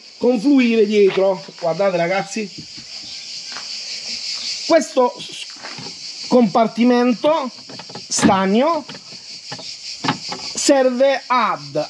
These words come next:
alloggiare i due servocomandi, quello dell'acceleratore e quello del timone,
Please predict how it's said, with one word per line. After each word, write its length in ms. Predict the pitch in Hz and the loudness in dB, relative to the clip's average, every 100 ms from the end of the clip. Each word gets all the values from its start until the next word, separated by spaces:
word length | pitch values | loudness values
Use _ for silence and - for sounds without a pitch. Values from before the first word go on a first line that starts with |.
| - | 0
alloggiare 960 | 254 262 311 359 185 185 160 160 196 - - | 2 2 2 0 2 2 4 4 2 0 -4
i 120 | 220 220 | -2 2
due 240 | 254 190 | 2 2
servocomandi, 800 | 175 185 196 202 240 277 311 226 | 2 0 0 2 2 2 2 0
quello 260 | 165 156 151 | 0 2 2
dell'acceleratore 760 | 151 175 233 226 233 233 196 | 0 0 0 2 2 4 2
e 80 | 160 | 0
quello 220 | - 170 | -2 0
del 160 | 208 262 | 2 2
timone, 500 | 349 226 160 175 | 2 4 4 2